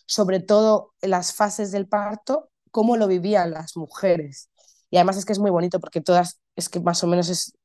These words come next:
pasamos todas por lo mismo. O sea, las que más o las que menos, es como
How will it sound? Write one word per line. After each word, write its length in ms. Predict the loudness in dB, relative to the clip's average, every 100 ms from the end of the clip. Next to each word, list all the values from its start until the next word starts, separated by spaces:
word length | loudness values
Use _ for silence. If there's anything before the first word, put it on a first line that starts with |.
| _ -4
pasamos 380 | -2 2 2
todas 240 | 4 2 2
por 160 | -2
lo 100 | -2
mismo. 360 | -4 -4 -6 -12 _ _ -20 _ _
O 100 | -4
sea, 520 | 2 2 4 2 4
las 180 | 4 2
que 100 | 0
más 200 | 0 2
o 40 |
las 140 | 0 0
que 140 | -2
menos, 420 | -2 0 0 -2
es 140 | -4 -6
como 440 | -4 -2 -2 -4